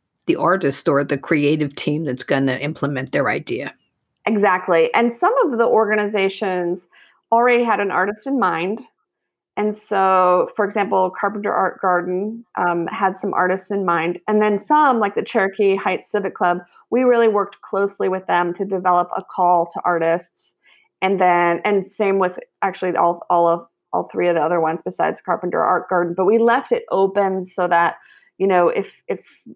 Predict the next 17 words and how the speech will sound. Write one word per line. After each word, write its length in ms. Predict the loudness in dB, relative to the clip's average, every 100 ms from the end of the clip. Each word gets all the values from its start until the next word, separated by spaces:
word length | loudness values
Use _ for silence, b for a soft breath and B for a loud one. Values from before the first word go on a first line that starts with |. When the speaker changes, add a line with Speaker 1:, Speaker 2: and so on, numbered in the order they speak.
| -6
Speaker 2:
neighborhood 680 | 0 2 0 0 0 0 0
organizations 680 | -2 -2 -4 -6 -6 -8
already 400 | -2 -2 0 -2
had 300 | -4 -2 -2
an 100 | -2
artist 600 | -2 0 2 0 -2 -20 _ _
that 140 | -6 -2
they 140 | 0
wanted 300 | 0 0 -2
to 60 | -4
work 300 | -2 0 2
with, 240 | 2 2 -2 _ _ _ _ _
we 100 | -4
were 120 | 0
open 240 | 0 -2 -4
with 160 | -4
that. 400 | -2 0 2 0